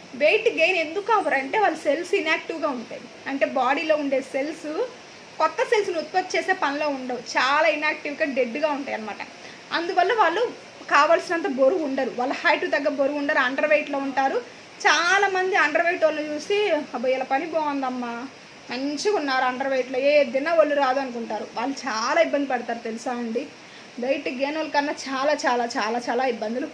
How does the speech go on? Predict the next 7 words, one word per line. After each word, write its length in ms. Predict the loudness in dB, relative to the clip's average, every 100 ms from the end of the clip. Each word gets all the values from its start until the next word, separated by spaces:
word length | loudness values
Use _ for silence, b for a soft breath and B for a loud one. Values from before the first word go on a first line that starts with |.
| -4
ఫేస్ 340 | -2 -2 -2
చేస్తూ 260 | -4 -4 -6
ఉంటారు 340 | -6 -10 -10
తెలుసా. 320 | -8 -6 -8 -8 B B B B B -4
అలా 200 | -4 -2
కూడా 240 | -2 0
ఉండకూడదండి. 760 | 0 -2 -2 -2 -2 -2 -2